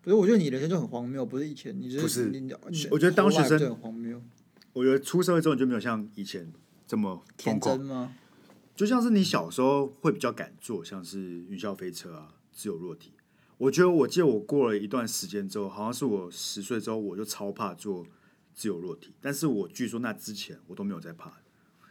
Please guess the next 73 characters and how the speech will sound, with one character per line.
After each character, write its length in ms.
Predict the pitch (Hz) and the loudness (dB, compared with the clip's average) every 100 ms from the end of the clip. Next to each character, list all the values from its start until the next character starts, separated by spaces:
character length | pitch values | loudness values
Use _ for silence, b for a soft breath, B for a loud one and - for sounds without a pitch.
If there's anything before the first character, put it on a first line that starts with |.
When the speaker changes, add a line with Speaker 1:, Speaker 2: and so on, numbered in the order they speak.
| b b | b b
Speaker 1:
据 140 | 190 | -4
说， 200 | 160 160 | 0 0
据 220 | 165 165 | -2 -6
谁 180 | 135 117 | -6 -6
说？ 320 | 120 131 123 123 | -6 -10 -10 -10
你 120 | 135 | -12
妈 340 | 131 131 131 | -14 -12 -10
吗？ 100 | 131 | -8
Speaker 2:
我 40 | 101 | -8
妈。 300 | 90 85 85 _ _ _ _ _ _ | -10 -14 -18 _ _ _ _ _ _
Speaker 1:
OK。 220 | - - - 80 | -20 -20 -20 -14
Speaker 2:
你 120 | 101 101 | -10 -10
质 180 | 104 | -8
疑 80 | 104 | -6
我 100 | 101 | -6
妈 260 | 82 82 85 | -8 -12 -14
吗？ 140 | 87 _ | -16 _
Speaker 1:
嗯， 200 | 151 147 | -8 -4
我 440 | 147 147 143 139 131 | 0 2 2 2 0
不 180 | - | -6
敢， 260 | 139 135 123 | -4 -4 -4
不， 160 | 123 143 | -4 -4
不， 200 | 139 139 | -2 -2
不 100 | 147 | -2
敢。 280 | 139 127 135 | -4 -4 -4
Speaker 2:
<laughs> 760 | 143 - - - - - - | -4 -8 -20 -20 -20 -18 -2
所 80 | 180 | 4
以 40 | |
我 80 | 170 | 6
觉 80 | 165 | 8
得， 100 | 196 170 - | 6 4 0
当 160 | 190 190 | 2 2
你 120 | 160 | 2
长 200 | 127 247 | 2 2
得 60 | |
越 120 | 156 147 | 4 4
大 160 | 135 | 2
之 60 | 127 | 2
后， 40 | |
你 80 | 123 | -2
会 100 | 123 | -2
对 160 | 131 120 | 0 2
危 200 | 101 98 | 2 0
机 180 | - 104 | -4 -6
非 80 | |
常 80 | 104 | -6
有 60 | 85 | -8
意 100 | 92 | -14
识。 280 | 80 - - - b b b b | -12 -10 -12 -16 b b b b
那 80 | 156 | -2
就 80 | 165 | 0
说 180 | 165 | 2
到 140 | 156 147 | 4 4
我 240 | 107 120 | 4 0
以 20 | |
前 200 | 110 101 | -2 -6
有， 120 | 95 85 _ _ - | -10 -12 _ _ -12
我 60 | 107 | -8
们 140 | 98 | -6
当 180 | 113 117 | -4 -4
大 140 | 104 | -4
学 140 | 101 90 | -6 -12
生， 200 | 87 85 | -14 -12
就 60 | |
是 80 | 113 | -8
我 180 | 104 82 | -8 -6
当 140 | 95 | -6
大 140 | 101 85 | -8 -8
学 120 | 82 | -12
生 100 | 90 | -14
的 80 | 85 | -16
时 120 | - | -16
候， 180 | - | -20